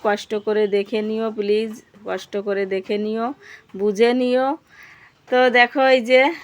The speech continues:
এখন আমি কাঁঠালের ইঁচড় রান্না করার জন্য মশলাটা ওদিকে বেটে নিচ্ছি আর এদিকে তরকারিটা সম্বারা দেব।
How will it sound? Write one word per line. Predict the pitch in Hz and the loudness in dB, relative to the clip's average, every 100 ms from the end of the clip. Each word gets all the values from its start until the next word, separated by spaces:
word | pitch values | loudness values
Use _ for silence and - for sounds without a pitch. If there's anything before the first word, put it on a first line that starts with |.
| - | -6
এখন | 226 220 262 254 | -4 -2 2 2
আমি | 247 262 | 2 0
কাঁঠালের | 254 214 208 240 247 240 | 2 2 4 2 2 0
ইঁচড় | 226 247 240 | -2 0 2
রান্না | 226 214 214 233 | 4 2 2 0
করার | 254 254 247 | 2 2 2
জন্য | 233 254 262 | 2 0 0
মশলাটা | 262 226 226 247 233 247 254 | 0 0 0 2 2 4 2
ওদিকে | 220 233 254 | 0 0 2
বেটে | 233 226 220 226 | 4 2 2 0
নিচ্ছি | 233 226 - 302 302 403 _ - - | 0 -6 -6 -4 -4 -4 _ -20 -8
আর | - 202 | 0 2
এদিকে | 214 202 226 254 247 | 2 0 -2 0 2
তরকারিটা | 240 214 214 220 220 214 226 | 4 2 4 2 2 2 0
সম্বারা | 233 220 208 208 202 196 | 0 -2 0 2 2 2
দেব। | 185 | 0